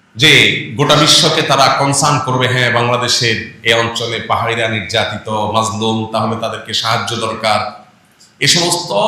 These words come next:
আলাপ জুড়ে দিয়ে তারা সেখানে নতুন আর একটা রাষ্ট্র গঠন করার যে নীল নকশা বহুদিন থেকে করে আসছে, বাংলাদেশ থেকে বিচ্ছিন্ন করার যে চক্রান্ত চলে আসছে,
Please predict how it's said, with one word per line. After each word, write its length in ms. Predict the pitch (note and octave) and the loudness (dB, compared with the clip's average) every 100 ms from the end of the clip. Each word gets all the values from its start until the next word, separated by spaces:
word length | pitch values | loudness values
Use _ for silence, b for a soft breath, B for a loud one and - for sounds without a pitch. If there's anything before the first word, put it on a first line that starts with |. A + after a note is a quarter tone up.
| A#3 - - - _ _ | 0 -2 -10 -20 _ _
আলাপ 480 | B2+ C#3 E3+ F3 C3+ | 2 6 6 6 4
জুড়ে 200 | D#3 E3 | 4 4
দিয়ে 500 | D#3 D3 C3 G#2 - - - _ _ | 4 4 4 2 -4 -14 -20 _ _
তারা 240 | - C3 D#3 | -2 0 2
সেখানে 600 | - B2+ C3+ D3 A2+ - - _ _ - | 2 0 0 0 -2 -4 -18 _ _ -6
নতুন 260 | A2 D3 D3 | -4 -2 0
আর 100 | C3 | 0
একটা 220 | B2+ B2 | 0 2
রাষ্ট্র 380 | A2 - - D3 | 2 -2 -4 -4
গঠন 400 | C#3 A2 A#2 B2 | -2 -2 -4 -4
করার 340 | A2+ A2+ A2 | -4 -4 -4
যে 100 | A2 | -4
নীল 360 | G#2+ B2+ C#3 D#3 | -2 0 2 4
নকশা 300 | F3+ - F#3+ | 2 2 0
বহুদিন 540 | C#3+ D#3+ A#3+ A#3+ G#3+ | 2 4 6 4 4
থেকে 200 | G3+ E3+ | 2 0
করে 280 | E3 D#3 C#3 | 2 2 4
আসছে, 360 | C3 B2+ - A2 | 4 2 0 0
বাংলাদেশ 460 | A#2+ B2+ B2+ B2+ | 0 0 -2 -2
থেকে 180 | B2+ C3 | -6 -6
বিচ্ছিন্ন 440 | B2 - C3+ C3 - | -6 -4 -4 -4 -4
করার 180 | A2+ A2 | -4 -4
যে 80 | |
চক্রান্ত 560 | A2 A2 - C#3+ C#3 C3 | -6 -6 -2 -2 -2 -6
চলে 160 | A#2 F#2 | -4 -2
আসছে, 300 | F#2 - | -2 -6